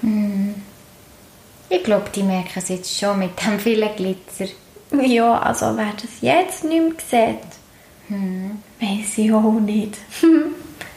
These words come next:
Speaker 2: Der ist ein bisschen blind.
Speaker 1: Wow, das Bild ist so schön.
Speaker 2: Mhm.
Speaker 1: Gell?
Speaker 2: Mhm.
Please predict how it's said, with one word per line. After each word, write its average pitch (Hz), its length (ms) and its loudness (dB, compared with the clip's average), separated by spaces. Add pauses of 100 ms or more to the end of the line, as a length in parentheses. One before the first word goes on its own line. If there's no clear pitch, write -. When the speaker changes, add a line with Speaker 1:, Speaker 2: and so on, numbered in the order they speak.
(240)
Speaker 2:
Der - 120 2
ist - 100 -4
ein - 60 -8
bisschen - 220 -6
blind. - 300 -8 (1500)
Speaker 1:
Wow, 190 320 0
das 185 160 -6
Bild 196 360 -2
ist - 240 -4
so 208 300 4
schön. 190 560 -2 (480)
Speaker 2:
Mhm. 226 480 0 (320)
Speaker 1:
Gell? 208 340 0 (400)
Speaker 2:
Mhm. 247 640 4